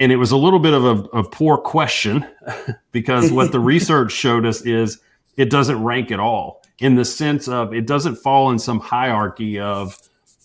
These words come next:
Speaker 1: oh, well, first is needs discovery, and then the next is product knowledge. Oh, and then there's E Q, and then there's, you know, presentation skills and objection handling. And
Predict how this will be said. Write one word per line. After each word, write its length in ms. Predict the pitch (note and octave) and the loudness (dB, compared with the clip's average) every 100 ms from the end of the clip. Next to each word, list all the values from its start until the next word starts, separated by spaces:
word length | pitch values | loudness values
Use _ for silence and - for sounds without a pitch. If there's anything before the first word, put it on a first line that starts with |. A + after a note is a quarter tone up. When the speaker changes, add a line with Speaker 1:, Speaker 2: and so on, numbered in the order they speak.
| - | -2
Speaker 1:
oh, 120 | C#3+ | 2
well, 160 | B2+ C3 | 4 2
first 320 | C3 G3 F#3 | 2 2 2
is 140 | C#3+ B2 | 0 0
needs 300 | C3+ B2+ A2 | 0 -2 -4
discovery, 960 | A#2+ - B2+ A#2+ A#2+ A#2+ A#2+ A2+ A2+ - - | -8 -6 -6 -2 0 2 2 2 -2 -14 -10
and 140 | A2 B2+ | 0 4
then 100 | B2+ | 4
the 80 | |
next 400 | A#2+ C3 B2+ - | 4 2 0 -2
is 220 | B2+ A2+ G#2+ | -4 -4 -6
product 420 | C3 B2 A#2+ A2 | -2 -2 -2 -4
knowledge. 560 | A#2 A2+ A#2 A2+ A2 - | -2 -2 -2 -2 -4 0
Oh, 200 | D#3 C3 | 2 4
and 80 | C3 | 4
then 140 | D3+ | 4
there's 260 | C#3 A2 C3+ | 2 0 -2
E 140 | C3 | -6
Q, 720 | - - B2+ B2+ B2+ A#2+ A#2 _ _ A2+ | -6 -6 -2 0 0 0 -4 _ _ -2
and 160 | B2 | 2
then 140 | D3 C#3+ | 4 4
there's, 340 | C3+ B2+ A#2+ | 4 2 0
you 80 | B2 | -2
know, 100 | A2 | 0
presentation 680 | D3+ B2+ B2 B2+ B2 C3+ A2+ | 0 0 -2 -4 -6 -8 -12
skills 580 | - C3 B2 B2 A2+ | -8 -6 -2 -2 -2
and 120 | G#2+ G#2+ | -4 -6
objection 440 | F#2+ C3 B2+ A#2 | -6 -6 -6 -10
handling. 640 | A#2+ A#2+ A#2 A#2+ A#2 A2+ | -8 -8 -6 -4 -4 -2
And 200 | G#2 G#2 | -2 -6